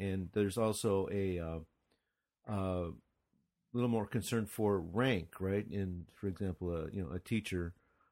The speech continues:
um, occupies a certain point in the hierarchy, and hierarchy itself is, is a much more pertinent factor here. But, um, here too, that's, that's changing as well.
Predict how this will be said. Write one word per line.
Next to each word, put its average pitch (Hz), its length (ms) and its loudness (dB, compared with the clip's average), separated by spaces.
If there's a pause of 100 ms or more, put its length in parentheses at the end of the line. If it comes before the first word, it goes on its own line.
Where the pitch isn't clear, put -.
(160)
um, 90 440 -2 (140)
occupies 95 540 -2
a 90 60 -6
certain 90 460 -2 (140)
point 107 260 0
in 95 80 -4
the 85 80 -4
hierarchy, 101 640 4
and 87 160 -6
hierarchy 95 500 0
itself 95 400 -4
is, 85 220 -10 (640)
is 101 260 0
a 87 320 -2
much 98 360 -2 (120)
more 101 300 4
pertinent 95 520 0
factor 104 540 -2 (220)
here. 92 380 2 (360)
But, 143 220 6 (240)
um, 151 300 6
here 170 160 6
too, 160 200 6
that's, 107 280 4
that's - 240 -2
changing 104 400 2
as 85 160 0
well. 90 260 2